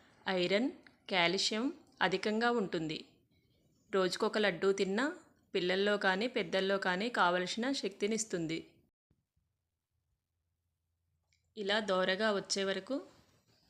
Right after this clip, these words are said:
డ్రై రోస్ట్ చేసుకోవాలి. ఇప్పుడు వీటిని స్టవ్ ఆఫ్ చేసి ఒక ప్లేట్లో పోసుకొని చల్లార్చుకుందాము. ఈ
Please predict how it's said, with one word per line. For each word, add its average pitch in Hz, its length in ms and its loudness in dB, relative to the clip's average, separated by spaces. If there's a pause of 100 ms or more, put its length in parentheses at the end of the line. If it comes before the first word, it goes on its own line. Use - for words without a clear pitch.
(300)
డ్రై 202 260 6
రోస్ట్ 196 300 0
చేసుకోవాలి. 180 600 0 (560)
ఇప్పుడు 214 260 -2 (580)
వీటిని 196 400 2 (880)
స్టవ్ 185 380 -2
ఆఫ్ 190 180 2
చేసి 202 280 0 (560)
ఒక 202 100 -4 (100)
ప్లేట్లో 202 440 4
పోసుకొని 196 460 -2 (100)
చల్లార్చుకుందాము. 175 880 2 (1300)
ఈ - 20 -2